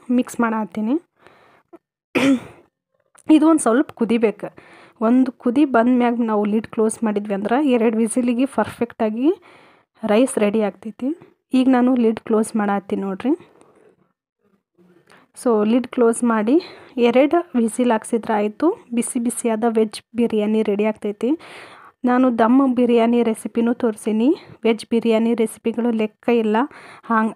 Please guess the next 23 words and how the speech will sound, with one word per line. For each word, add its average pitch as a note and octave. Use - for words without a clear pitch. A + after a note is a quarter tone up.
ಆ, A3+
ಮತ್ತು A#3
ವೆಜ್ A3+
ಪುಲಾವು A3+
ಇದೆಲ್ಲನೂ B3+
ತೋರಿಸೀನಿ. A#3
ಫ್ರೀ D#4+
ಇದ್ದಾಗ D4
ಒಂದು B3
ಸಲ A#3
ದಯವಿಟ್ಟು A3+
ಚೆಕ್ -
ಮಾಡಿರಿ, A3
ಎಲ್ಲ G#3+
ರೆಸಿಪಿ B3+
ಸಿಗ್ತಾವೆ A#3
ನನ್ನ A3+
ಚಾನಲ್ನಾಗ. A3
ಅದು G#3
ಇದು B3
ಅಂತಿಲ್ಲ, A3+
ಎಲ್ಲ A3+
ಸಿಗ್ತಾವೆ. A#3